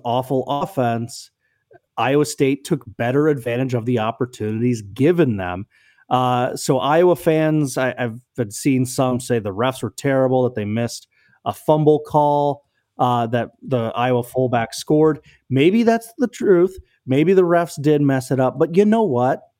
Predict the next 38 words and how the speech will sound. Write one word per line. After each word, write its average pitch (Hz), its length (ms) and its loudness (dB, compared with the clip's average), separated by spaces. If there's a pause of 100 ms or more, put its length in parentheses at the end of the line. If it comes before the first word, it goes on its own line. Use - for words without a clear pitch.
(280)
Iowa's 160 340 4
only 165 160 2
scoring 131 380 -2
drive 107 220 -4
was 104 100 -6
a 107 60 -10
sixteen-yard 127 1600 -2 (240)
drive. 95 680 -6 (380)
They 147 160 4
had 156 200 2 (320)
golden 196 420 6
opportunities 127 800 2
given 127 340 0
to 123 120 -2
them 113 200 -2
throughout 143 320 0
the 139 80 0
game. 110 360 -4 (320)
They 120 80 2
didn't 107 180 -2
take 95 220 -6
advantage 87 520 -8
of 90 200 -6
them. 92 240 -4 (720)
Uh, 127 340 2
I 160 100 4
heard 196 220 4
some 196 160 2
people 180 180 2
say, 214 120 4
"Well, 240 180 4
the 233 100 2
defense 240 440 2
gave 214 240 4
up 202 100 0
that 196 140 0
ninety-nine-yard 151 580 2
drive." 98 380 -2